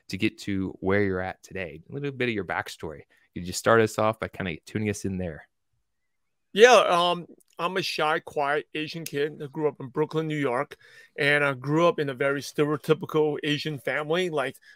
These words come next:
Speaker 2: just study, study, study, go become a doctor.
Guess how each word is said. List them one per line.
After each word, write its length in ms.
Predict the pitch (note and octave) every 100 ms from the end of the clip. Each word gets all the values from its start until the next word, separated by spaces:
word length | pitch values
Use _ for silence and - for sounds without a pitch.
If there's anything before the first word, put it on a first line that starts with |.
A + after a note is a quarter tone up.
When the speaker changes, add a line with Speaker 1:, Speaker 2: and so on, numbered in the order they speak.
| _ -
Speaker 2:
just 320 | - - -
study, 300 | - D#3 D3+
study, 280 | - D#3+ D3+
study, 480 | - E3 D#3+ D#3 - - -
go 120 | D3+
become 280 | D3+ D3+ C#3
a 40 |
doctor. 680 | B2 C#3+ D3+ - D#3 D3 C#3